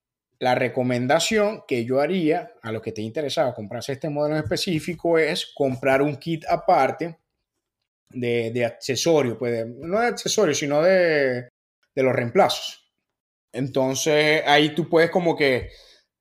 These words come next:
se te ensució, tú sacas como que el depósito, lo limpias, cambias el, el cepillo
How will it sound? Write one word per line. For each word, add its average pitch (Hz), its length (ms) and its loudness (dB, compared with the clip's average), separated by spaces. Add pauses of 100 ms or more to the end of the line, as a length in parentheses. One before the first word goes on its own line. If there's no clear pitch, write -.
(180)
se - 280 0
te 151 100 0
ensució, 202 720 2
tú 156 100 2
sacas 151 320 2
como 160 220 -2
que 151 80 2
el 143 160 2
depósito, 185 560 0
lo 139 100 4
limpias, 214 560 2
cambias 151 440 2
el, 151 320 2
el 127 180 -2
cepillo 208 680 0